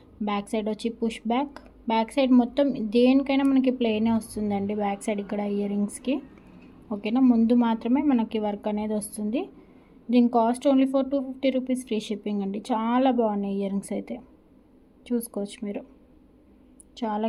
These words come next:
క్యూట్గా ఉన్నాయి. పుష్ బ్యాక్ వస్తుంది, కింద పల్స్ వచ్చేసాయి.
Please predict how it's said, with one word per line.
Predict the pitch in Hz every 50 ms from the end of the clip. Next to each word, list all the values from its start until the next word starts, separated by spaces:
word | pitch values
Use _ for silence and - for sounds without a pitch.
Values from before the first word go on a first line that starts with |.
| 214 -
క్యూట్గా | 226 220 220 220 226 220 214 214
ఉన్నాయి. | 214 226 254 285 285
పుష్ | - 233 220 - - 220
బ్యాక్ | 214 214 214 220 214
వస్తుంది, | 208 - - 220 220 233 262 277 269
కింద | 247 220 202 202 196 -
పల్స్ | 208 202 202 202 - 214
వచ్చేసాయి. | 214 208 - 226 214 - 214 214 254 339